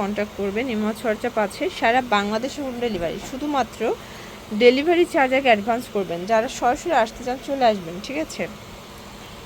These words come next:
এটা হচ্ছে ডিপ অনিয়ন কালার ভিউয়ার্স, খুব সুন্দর কিন্তু কালারগুলো, সবগুলো কালারই কিন্তু চমৎকার। এটা হবে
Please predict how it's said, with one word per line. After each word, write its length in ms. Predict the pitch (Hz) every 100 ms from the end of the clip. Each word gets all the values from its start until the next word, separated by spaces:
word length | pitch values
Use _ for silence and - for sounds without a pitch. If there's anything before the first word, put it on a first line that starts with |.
| - - - - - - 220
এটা 160 | 214 226
হচ্ছে 260 | 226 - 262 196 180
ডিপ 240 | 247 320 269
অনিয়ন 280 | 220 208 208 208
কালার 260 | 175 156 147
ভিউয়ার্স, 280 | - 185 151 -
খুব 140 | - 262 -
সুন্দর 360 | 277 269 277 277 285
কিন্তু 200 | 247 233 240
কালারগুলো, 480 | 208 185 170 170 160 185
সবগুলো 460 | - 226 226 254 294 302 -
কালারই 320 | 196 196 233 240
কিন্তু 180 | 233 226
চমৎকার। 520 | 247 190 185 - 151 139 - - - - - -
এটা 120 | 208 240
হবে 160 | 220